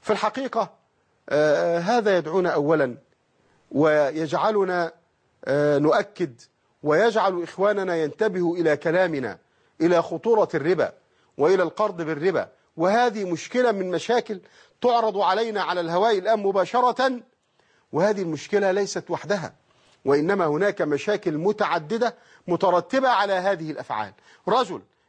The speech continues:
اقترض دين من رجل، أخذ منه مال، والآخر ألزمه بأن يرد إليه،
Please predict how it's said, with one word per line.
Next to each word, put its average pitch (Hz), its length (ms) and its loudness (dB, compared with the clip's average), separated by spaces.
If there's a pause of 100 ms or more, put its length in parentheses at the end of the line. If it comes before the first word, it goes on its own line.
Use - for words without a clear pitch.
(100)
اقترض 208 680 0 (400)
دين 240 400 0
من 208 40 -2
رجل، 156 340 -2 (380)
أخذ 208 240 0
منه 208 220 0
مال، 180 280 0 (520)
والآخر 185 1120 2
ألزمه 190 640 -2 (300)
بأن 214 280 0
يرد 196 520 2
إليه، 208 720 -2